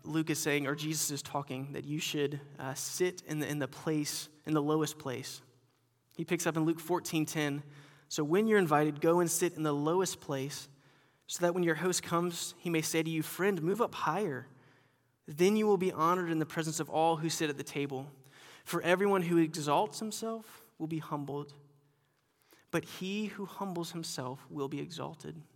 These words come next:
Also in Luke chapter eighteen, it's the parable of the Pharisee praying, and then there's that tax collector who's beating his chest and praying. Luke eighteen thirteen and fourteen, he says,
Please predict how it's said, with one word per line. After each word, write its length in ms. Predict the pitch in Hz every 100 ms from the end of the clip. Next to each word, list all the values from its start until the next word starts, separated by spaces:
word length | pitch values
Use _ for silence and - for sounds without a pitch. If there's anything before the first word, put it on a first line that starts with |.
| _ _ _ _ _ _ _ _ -
Also 320 | 165 175 185
in 80 | 170
Luke 280 | 175 202 - - - -
chapter 280 | 175 165 -
eighteen, 400 | 190 185 202 196
it's 100 | 151
the 100 | 160
parable 380 | 165 165 165 165
of 60 |
the 80 | 147
Pharisee 520 | - 165 180 180 156
praying, 380 | - 143 139 147
and 60 | 147
then 80 |
there's 160 | 147 151
that 180 | 147 -
tax 420 | - 170 175 -
collector 600 | - 156 143 147 139 143 - - - -
who's 140 | 160
beating 360 | 147 165 185 185
his 160 | 160
chest 360 | - 170 160 -
and 80 | 147
praying. 440 | - 139 135 143 143 - - _ _ _ _ _ _ _ - _ -
Luke 220 | 170 170
eighteen 440 | 170 180 180 175
thirteen 400 | 160 175 165 175
and 100 | 165
fourteen, 380 | 160 175 165 156
he 80 | 156
says, 260 | 156 151